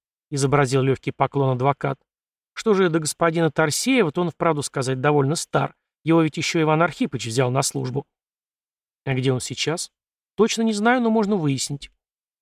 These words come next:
Сделайте такое одолжение, я хотел бы навестить старика. Отличная идея, хмыкнул Бенчик. Наверняка старый хрыч знает много интересного. Не зря же его турнули.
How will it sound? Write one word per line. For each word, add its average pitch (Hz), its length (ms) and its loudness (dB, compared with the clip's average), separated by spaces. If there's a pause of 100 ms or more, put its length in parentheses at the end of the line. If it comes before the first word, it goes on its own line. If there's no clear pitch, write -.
(480)
Сделайте 151 400 0
такое 151 260 -2
одолжение, 139 540 0
я 151 60 0
хотел 160 260 -4
бы 151 100 -2
навестить 170 440 -6
старика. 139 460 -4 (800)
Отличная 175 680 2
идея, 233 460 4
хмыкнул 139 420 -2
Бенчик. 135 460 -4
Наверняка 135 520 2
старый 151 300 -2
хрыч 156 300 -4
знает 160 320 0
много 160 240 0
интересного. 160 640 -2 (180)
Не 156 120 2
зря 135 260 4
же 214 80 0
его 269 100 2
турнули. 185 500 0